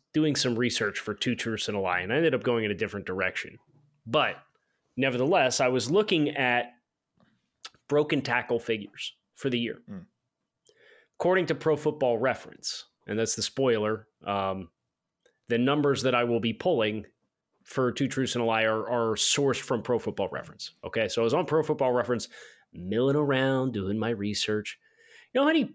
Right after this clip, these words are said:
Speaker 1: broken tackles the Atlanta Falcons supporting cast,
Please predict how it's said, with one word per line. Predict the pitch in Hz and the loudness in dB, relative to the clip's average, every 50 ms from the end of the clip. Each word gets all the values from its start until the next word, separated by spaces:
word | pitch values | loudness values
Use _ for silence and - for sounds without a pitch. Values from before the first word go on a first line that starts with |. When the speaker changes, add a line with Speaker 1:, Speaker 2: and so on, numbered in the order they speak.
| _ - | _ -4
Speaker 1:
broken | 123 123 135 143 147 - 185 180 170 - | 0 2 2 2 2 2 2 0 0 0
tackles | - - - - 123 123 - 135 139 147 147 147 - - - - - _ _ _ _ _ _ _ | -2 -2 -2 0 0 -2 0 0 0 0 0 -2 -4 -6 -8 -10 -12 _ _ _ _ _ _ _
the | - 135 | -2 0
Atlanta | 131 123 120 127 131 143 160 151 | 0 0 0 2 2 2 2 0
Falcons | 156 143 139 143 139 143 156 143 127 - - - - | 0 0 0 2 2 0 0 -2 -2 -4 -6 -6 -4
supporting | - - - 127 - - - 120 113 117 123 131 135 135 | -2 -2 -2 -2 -4 -6 -8 -4 -2 0 0 0 0 -2
cast, | - - 131 139 147 139 - - - | 0 0 0 0 0 0 -2 -6 -6